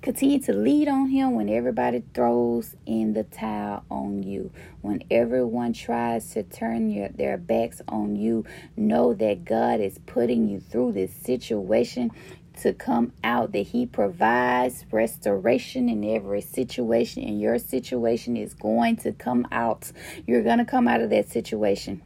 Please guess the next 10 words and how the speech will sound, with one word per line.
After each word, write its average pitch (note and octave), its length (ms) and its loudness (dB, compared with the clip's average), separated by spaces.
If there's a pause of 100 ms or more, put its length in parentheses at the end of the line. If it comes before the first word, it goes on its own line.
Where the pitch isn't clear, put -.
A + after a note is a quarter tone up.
(520)
So A#3+ 200 2
continue B3 540 2
to A3+ 300 0 (240)
seek - 240 -2
counsel. - 600 0 (500)
Continue B3 540 2
to A3 480 -4 (580)
exalt - 640 2 (100)
the G#3 140 2
Lord G#2 540 0